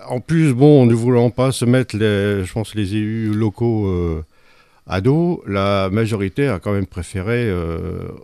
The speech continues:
en, entamer un dépeçage sous anesthésie du département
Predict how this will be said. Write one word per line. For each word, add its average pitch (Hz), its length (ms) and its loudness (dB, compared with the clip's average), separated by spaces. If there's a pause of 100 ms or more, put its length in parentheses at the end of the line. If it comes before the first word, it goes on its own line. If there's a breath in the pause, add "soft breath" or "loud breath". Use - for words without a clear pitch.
(320)
en, 92 440 -8 (280)
entamer 123 500 4
un 104 100 4
dépeçage 117 500 -2
sous 120 200 -4
anesthésie 107 560 -2
du 110 140 -2
département 107 580 -2